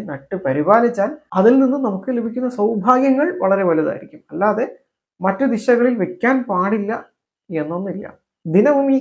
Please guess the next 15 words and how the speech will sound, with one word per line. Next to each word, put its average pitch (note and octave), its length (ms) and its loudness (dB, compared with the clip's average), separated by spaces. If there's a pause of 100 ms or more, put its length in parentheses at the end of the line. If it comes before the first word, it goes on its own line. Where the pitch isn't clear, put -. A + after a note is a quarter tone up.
കരിനീല A3+ 500 0
നിറമുള്ള G#3+ 340 -4 (100)
ശംഖുപുഷ്പം F#3+ 580 -10 (200)
കണി A#3+ 240 0 (100)
കാണുന്നത് C#3+ 480 -6 (200)
ഉണർന്ന G#3 300 -4 (120)
ഉടൻ, D#3 160 -6 (340)
അതായത് D3+ 340 -2
ഉണർന്ന F3+ 340 -4
ഒരു A#3 140 -6
പതിനഞ്ച് A3 460 -2
മിനിറ്റിനുള്ളിൽ F#3+ 600 -6 (680)
നമ്മൾ D#3+ 180 -4 (540)
ഈ F3 100 -4 (120)
പൂക്കൾ D#3 380 -2